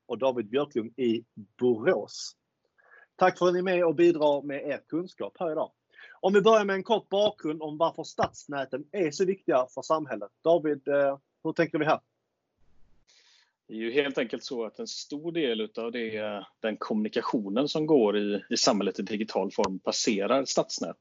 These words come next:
Speaker 2: Eh, lokalt kan ju koncentrationen vara väldigt stor,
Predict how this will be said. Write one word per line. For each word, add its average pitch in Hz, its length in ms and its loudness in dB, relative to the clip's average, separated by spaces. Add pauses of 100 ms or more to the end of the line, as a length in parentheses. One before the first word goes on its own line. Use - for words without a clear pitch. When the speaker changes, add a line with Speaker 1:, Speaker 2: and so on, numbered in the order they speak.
(240)
Speaker 2:
Eh, 95 460 -4 (300)
lokalt 127 460 6
kan 147 140 2
ju 143 60 4
koncentrationen 139 640 2
vara 107 180 6
väldigt 110 360 2
stor, 185 320 2